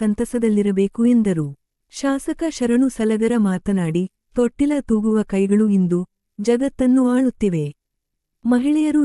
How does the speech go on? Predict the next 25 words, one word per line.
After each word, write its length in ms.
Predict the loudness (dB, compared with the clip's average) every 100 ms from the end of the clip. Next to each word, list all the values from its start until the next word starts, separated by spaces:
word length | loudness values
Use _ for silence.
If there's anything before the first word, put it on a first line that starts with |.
| 2
ಎಲ್ಲಾ 180 | 2 0
ಕ್ಷೇತ್ರದಲ್ಲಿ 680 | -4 -2 -2 0 0 2 2 0 -4
ಸಾಧನೆ 380 | -4 0 2
ಮಾಡುತ್ತಿದ್ದು, 600 | 4 2 -2 -4 -6 -4 -6 _ _ 0
ಇಂದು 240 | 4 4 4
ವಿಶ್ವ 300 | 2 0 2 2
ಮಹಿಳೆಯರ 420 | 2 0 0 0 -2
ಆಧಾರದ 440 | -2 -2 -2 0 2 2
ಮೇಲೆ 240 | 2 2 2
ನಿಂತಿದೆ 380 | 2 0 0 0 2
ಎಂದರು. 360 | 2 2 -2 -6 _ _ _ _ _ _ -4
ಮಕ್ಕಳು 420 | 0 0 0 2 4 4
ಇಲ್ಲದ 260 | 4 0 -2
ಸಾಲುಮರದ 540 | -2 0 2 2 2 0 0
ತಿಮ್ಮಕ್ಕ 380 | 2 2 0 -6 -6
ಸಾವಿರಾರು 500 | -4 -2 0 0 0 0
ಮರಗಳನ್ನು 500 | 0 0 2 2 2
ಮಕ್ಕಳೆಂದು 600 | 0 -4 -2 0 0 -2 -6 _ _ _ -2
ತಿಳಿದು 320 | 2 2 2 2
ಅವುಗಳ 300 | 2 2 0 -2
ಸಂರಕ್ಷಣೆ 520 | 0 0 -2 -2 0 2
ಮಾಡಿ 260 | 2 0 -2 0
ಇಂದು 180 | 0 0 0
ಎಲ್ಲರಿಗೂ 420 | 0 0 0 2 2
ಮಾದರಿಯಾಗಿದ್ದಾರೆ. 960 | 2 0 0 0 0 -4 -2 -2 -2